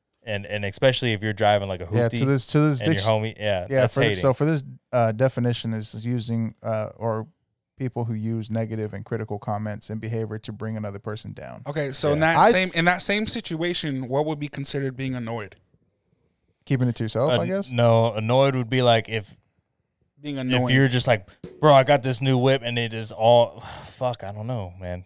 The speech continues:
Speaker 1: Because then, it, but if
Speaker 3: Because
Speaker 1: you
Speaker 3: then it
Speaker 1: just,
Speaker 3: just
Speaker 1: if
Speaker 3: sounds
Speaker 1: you
Speaker 3: like you're a hater.
Speaker 1: Yeah, 'cause then it does sound like you're a hater. 'Cause
Speaker 2: No,
Speaker 1: if you,
Speaker 2: no, what could
Speaker 1: but
Speaker 2: be
Speaker 1: if
Speaker 2: annoyed?
Speaker 1: you talk about it, it's like, "Bro, I heard you, I mean, thirty times already, bro." Like, I get it. I appreciate, like, I don't, I,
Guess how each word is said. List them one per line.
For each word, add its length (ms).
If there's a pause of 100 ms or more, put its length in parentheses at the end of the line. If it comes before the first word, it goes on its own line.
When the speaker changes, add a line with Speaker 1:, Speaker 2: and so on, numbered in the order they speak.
Speaker 1:
Because 300
then, 200
it, 220
but 200
if 260
Speaker 3:
Because 120
Speaker 1:
you 40
Speaker 3:
then 60
it 60
Speaker 1:
just, 80
Speaker 3:
just 100
Speaker 1:
if 20
Speaker 3:
sounds 160
Speaker 1:
you 40
Speaker 3:
like 80
you're 100
a 40
hater. 220
Speaker 1:
Yeah, 220
'cause 160
then 120
it 40
does 180
sound 160
like 140
you're 80
a 40
hater. 220
'Cause 240
Speaker 2:
No, 160
Speaker 1:
if 120
you, 100
Speaker 2:
no, 240
what 200
could 60
Speaker 1:
but 80
Speaker 2:
be 60
Speaker 1:
if 80
Speaker 2:
annoyed? 180
Speaker 1:
you 80
talk 180
about 220
it, 40
it's 100
like, 100
"Bro, 140
I 100
heard 240
you, 120 (120)
I 40
mean, 280 (460)
thirty 200
times 300
already, 280
bro." 240 (600)
Like, 160 (260)
I 100
get 180
it. 120 (600)
I 40
appreciate, 400
like, 260 (380)
I 60
don't, 260
I, 340